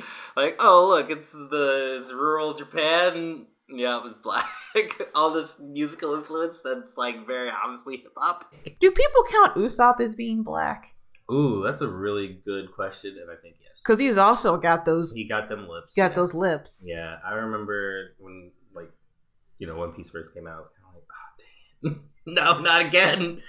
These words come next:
Speaker 1: <laughs> But then he has that nose, and I'm like, "What's happening?" <laughs>
Speaker 2: But, you know what, getting back to that real quick, though, it's kind of, it's just, like,
Speaker 1: Like,
Speaker 2: it's
Speaker 1: with that hair, too? Yeah, he's definitely
Speaker 2: it's, like, from a, from a Western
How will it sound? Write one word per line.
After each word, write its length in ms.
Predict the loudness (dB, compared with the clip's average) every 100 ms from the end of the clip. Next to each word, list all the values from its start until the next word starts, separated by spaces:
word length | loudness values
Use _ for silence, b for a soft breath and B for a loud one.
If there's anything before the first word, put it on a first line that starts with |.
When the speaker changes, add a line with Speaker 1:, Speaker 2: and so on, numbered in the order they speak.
| B
Speaker 1:
<laughs> 180 | B 4
But 1400 | 6 8 6 4 6 4 4 0 2 -2 -2 -10 0 4
then 100 | 6
he 80 | 6
has 120 | 6
that 120 | 6 8
nose, 260 | 8 8
and 80 | 8
I'm 40 |
like, 140 | 6 6
"What's 180 | 4 4
happening?" 1000 | 4 6 8 8 6 0 0 0 -2 -2
<laughs> 20 |
Speaker 2:
But, 200 | -2 2
you 60 | 4
know 100 | 4
what, 120 | 4
getting 260 | 4 4
back 240 | 6 4 4
to 40 | 2
that 180 | 4 6
real 160 | 2
quick, 280 | 4 0 2
though, 120 | 2
it's 140 | 4 2
kind 180 | 2 4
of, 240 | 2 -2 _ 0
it's 200 | 0 0
just, 280 | 0 0 4
like, 360 | 4 4 0 2 2 2 -10 -18 _ _ -20 _ _ -20 -20 -16 -16 b b b b
Speaker 1:
Like, 80 | 2
Speaker 2:
it's 60 |
Speaker 1:
with 100 | 4
that 140 | 4 6
hair, 260 | 8 6
too? 220 | 6 0 2
Yeah, 140 | -2 -4
he's 180 | -12
definitely 340 | -16 -12 2 2
Speaker 2:
it's, 100 | 6
like, 240 | 4 4
from 300 | 0 2 6
a, 380 | 8 8 6 2 0
from 180 | 4 6
a 80 |
Western 540 | 8 6 4 -2 -2